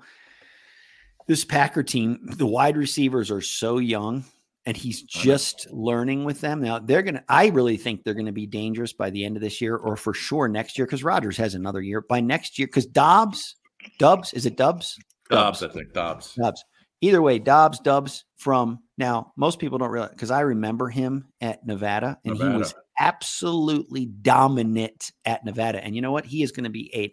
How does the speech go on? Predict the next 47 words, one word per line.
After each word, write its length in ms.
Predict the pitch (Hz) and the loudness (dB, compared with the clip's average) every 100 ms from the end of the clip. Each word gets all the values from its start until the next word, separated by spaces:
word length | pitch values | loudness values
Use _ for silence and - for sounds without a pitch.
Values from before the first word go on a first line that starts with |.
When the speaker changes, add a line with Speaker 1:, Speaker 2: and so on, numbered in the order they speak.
| _ | _
Speaker 1:
N 100 | 160 | -4
F 240 | 214 202 | -4 -4
L 160 | 180 175 | -4 -4
superstar. 600 | 170 123 - - - 80 - _ _ _ _ _ - | -4 -6 -4 -8 -10 -12 -14 _ _ _ _ _ -4
Speaker 2:
I 80 | |
think 240 | 127 196 202 | -2 -2 -2
you 120 | 143 | -4
called 380 | - 123 131 131 | 0 2 2 2
that 360 | 101 92 - - | 0 -2 -4 -10
when 120 | 101 | -8
he 100 | 98 | -6
was 140 | 101 92 | -4 -6
in 80 | 92 | -2
college. 340 | 104 104 90 | 2 2 0
You 80 | 98 | -6
said 200 | 101 107 | -2 0
he 40 | |
Speaker 1:
I 40 | 127 | 2
Speaker 2:
was 100 | 120 | 2
gonna 140 | 131 85 | 0 -2
Speaker 1:
did. 60 | |
Speaker 2:
be 100 | 92 | -6
an 80 | 85 | -6
N 60 | 90 | 4
F 60 | |
L 60 | 160 | 6
Speaker 1:
Oh, 80 | 127 | 8
I 100 | 127 | 6
Speaker 2:
player. 220 | - 117 | 0 -2
Speaker 1:
said, 40 | |
I 140 | 120 143 | 0 -2
could 180 | 104 | -2
see 280 | - 110 113 | -4 -2 -2
it. 80 | 107 | -2
He's 200 | 113 110 | -4 -4
just 280 | 95 110 - | -4 -6 -6
a 40 | |
freak. 360 | 95 107 107 - | -10 -6 -6 -4
He's 200 | 120 - | -6 -6
quick. 480 | - 170 165 170 - _ _ | -2 2 4 2 -20 _ _
He's 240 | - 131 - | -4 -4 -4
tall. 500 | - 143 143 143 139 - | -4 0 2 2 0 -4
He's 140 | 131 | -4
got 240 | - 120 | -2 -4
ridiculously 960 | 117 107 98 - 175 170 143 120 - 123 | -4 -8 -10 0 0 2 -4 -4 -4 -6
good 240 | 113 113 | -4 -6
hands. 560 | 104 117 117 113 117 - | -4 -4 -4 -6 -8 -12